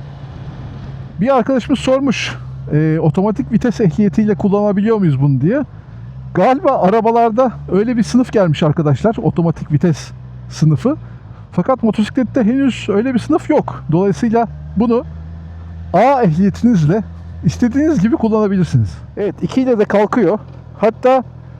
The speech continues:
üç ile de kalkmaz mı? Bu motor çok rahat yürüdüğü için benim tahminim üçle de kalkar. Ga-, <laughs> ga-, gayet güzel.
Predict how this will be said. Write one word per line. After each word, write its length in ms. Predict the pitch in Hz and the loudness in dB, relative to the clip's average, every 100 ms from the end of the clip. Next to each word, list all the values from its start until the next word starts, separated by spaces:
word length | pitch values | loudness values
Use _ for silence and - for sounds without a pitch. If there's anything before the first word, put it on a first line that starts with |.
| - - | -20 -4
üç 220 | 170 - | -4 0
ile 100 | 269 | 0
de 80 | 254 | 2
kalkmaz 460 | - 247 - 320 208 | 4 2 4 2 4
mı? 180 | 233 285 - - - | 0 0 -6 -20 -4
Bu 100 | 202 | -2
motor 280 | 262 269 294 | 0 2 0
çok 260 | - 285 254 | 2 0 2
rahat 200 | 254 240 | 2 2
yürüdüğü 280 | 233 262 359 | 0 0 0
için 260 | - 269 - - - - - - | 0 -2 -2 -20 -20 -20 -20 -4
benim 160 | 208 262 | -2 0
tahminim 480 | 247 220 220 254 254 - - - - - - - | 2 2 2 0 -2 -6 -14 -14 -12 -12 -6 -2
üçle 300 | 226 170 180 | 0 0 0
de 60 | |
kalkar. 460 | 269 247 214 190 - - - - - - | 2 2 4 0 -2 -18 -20 -20 -16 -4
Ga-, 160 | - - - - | -4 -4 -12 -2
<laughs> 80 | 175 - 180 139 - 233 202 - | -2 0 -2 -2 -6 -6 -6 -2
ga-, 300 | 110 - 135 | -4 -2 -2
gayet 440 | 135 151 156 175 139 | 2 2 2 -2 -2
güzel. 260 | 156 175 | -2 -2